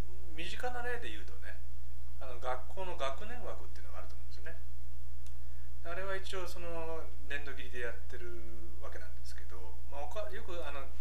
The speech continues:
おかんとかからよく現場の教室とかで相談いただく、いただくのは、「うちの子二年生だけどまだ指使ってるんですけど」とかって言って、まあ、この「二年生だけど」っていうね、この、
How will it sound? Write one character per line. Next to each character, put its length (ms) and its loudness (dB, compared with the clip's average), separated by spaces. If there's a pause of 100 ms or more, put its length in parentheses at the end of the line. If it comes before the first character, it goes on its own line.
(800)
お 80 0
か 80 0 (160)
ん 160 0
と 80 0
か 160 0
か 80 0
ら 80 0
よ 80 0 (240)
く 80 0
現 160 0
場 160 0
の 160 0
教 160 0
室 200 0
と 120 0
か 80 0
で 80 0 (160)
相 160 0
談 160 0
い 40 0
た 80 0
だ 120 0
く、 160 0
い 80 0
た 80 0
だ 160 0
く 80 2
の 160 0
は、 320 0 (760)
「う 80 0
ち 140 0
の 100 0
子 160 0
二 160 0
年 160 0
生 240 0
だ 80 0
け 160 0
ど 160 0
ま 100 0
だ 80 0
指 220 0
使 160 0
っ 80 0
て 160 0
る 80 0
ん 80 0
で 100 0
す 120 2
け 100 0
ど」 80 0 (240)
と 160 0
か 80 0
っ 0 - (160)
て 80 2
言 0 -
っ 0 -
て、 160 0
ま 80 0
あ、 0 -
こ 80 0
の 160 0
「二 80 0
年 160 0
生 160 0
だ 160 0
け 160 0
ど」 80 0
っ 20 0 (300)
て 40 2
い 40 0
う 160 2
ね、 80 0 (560)
こ 120 0
の、 120 0